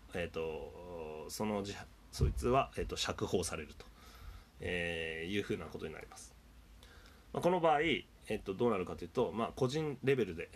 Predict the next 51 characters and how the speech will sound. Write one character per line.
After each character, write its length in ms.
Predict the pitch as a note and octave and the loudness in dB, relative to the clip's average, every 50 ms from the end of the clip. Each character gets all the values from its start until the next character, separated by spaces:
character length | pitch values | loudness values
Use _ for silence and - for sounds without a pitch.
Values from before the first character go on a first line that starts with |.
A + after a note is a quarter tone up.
| F2+ - - - - | -14 -12 -10 -8 -6
考 60 | G#2 G2 G2 | -4 -2 -2
え 60 | F2+ | -2
た 140 | - F2 E2 | -2 -4 -4
場 120 | E2+ E2+ | -4 -6
合 80 | E2+ E2+ | -6 -4
に 120 | G2 A#2+ | 0 2
は、 200 | A#2+ F#2 D2 - - - - - - - - - - | 2 2 2 -2 -6 -16 -20 -20 -20 -20 -20 -14 -6
え 760 | - G2+ F#2 F2+ F2 F2 F2 E2+ E2+ E2+ E2+ E2 E2 E2 E2+ | -2 0 2 2 2 2 2 2 2 0 0 0 0 -2 -2
ー、 40 | F2 | -4
自 180 | F2 - A2+ A#2 | -2 2 2 4
分 260 | C3 D3 D3 D3 D3 | 4 4 4 4 4
が、 240 | C#3+ E3 E3 - - - - - - | 4 4 4 4 2 -8 -18 -8 -2
え 180 | C3+ A2 G2 | 0 2 2
ー、 20 | F#2+ | 2
自 160 | F#2+ G2+ - | 2 0 0
白 300 | - - G#2+ - - - | 2 4 4 4 4 4
し 120 | - - | 2 2
て、 140 | - - - - - - | 2 2 0 0 2 0
で、 100 | C3+ A#2+ - | 0 2 4
相 240 | A2 C3 D#3 E3 - | 4 4 4 4 4
手 160 | - D#3+ C3+ | 4 4 6
が 120 | B2+ A2 | 6 4
黙 260 | F#2+ - F#2 G#2 G#2+ | 4 4 4 4 4
っ 40 | G2+ - | 4 2
て 160 | - - D#2 | -4 -6 -6
る、 140 | - - - - | -6 -6 -8 -4
黙 240 | G2+ G2+ - - - | -4 -4 -4 -4 -6
秘 100 | - D#2+ | -2 -2
し 80 | - - | -2 -2
た 140 | F#2 E2+ | -4 -4
場 100 | D#2 D#2+ | -4 -4
合、 100 | D2+ D2+ D#2 - - - - - - - - - - - - - - | -6 -6 -8 -10 -16 -18 -18 -16 -16 -16 -16 -18 -20 -20 -18 -8 -8
ま 80 | A#2+ | -8
あ、 40 | - - | -6 -2
こ 140 | - D3+ | 0 2
れ 100 | D#3+ E3 | 2 4
が 300 | E3 F3+ D#3 G2+ - - - - - - | 6 6 4 4 4 0 -8 -14 -10 -10
一 260 | G2+ - - B2+ A#2+ | -8 -4 -2 2 6
番 240 | B2 A#2 G#2+ F#2+ D2+ - | 6 6 4 4 -2 0
い 80 | G#2+ G#2 | 0 2
い 60 | F#2+ | 2
わ 80 | D#2+ D2 | 0 -2
け 100 | - D#2+ | -6 -10
で 60 | - | -10
す 80 | - | -8
ね。 80 | - C3 | -6 -4
釈 280 | - - - G2 - - | -2 -2 -2 -2 -2 -4
放 240 | - - F#2+ F2+ | -2 0 0 0
さ 140 | F2 - F#2+ | 0 -2 -2
れ 100 | F2 D#2+ | -2 -2
る 200 | D#2 D2+ - - | -4 -6 -10 -14